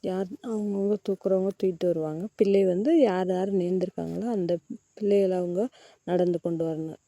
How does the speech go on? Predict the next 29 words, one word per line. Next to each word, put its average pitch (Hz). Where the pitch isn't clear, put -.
அந்த, 185
இந்த 196
கொண்டு 196
வரையில 196
செருப்பெல்லாம் 180
எதுவும் 170
போட 170
மாட்டாங்க. 160
நடந்தே 165
தான் 170
கொண்டு 160
வருவாங்க. 160
கொண்டு 185
வந்து 190
ஊர் 196
எல்லையில 180
கொண்டாந்து 165
வச்சிருப்பாங்க, 175
வை-, 180
வைப்பாங்க. 180
வச்சதுக்கு 196
அப்புறம் 185
கொஞ்சம் 190
அங்கே 175
வந்து 185
தீவாரணை 175
காமிச்சிட்டு, 175
அதுக்கப்புறம் 175
அங்கேருந்து 190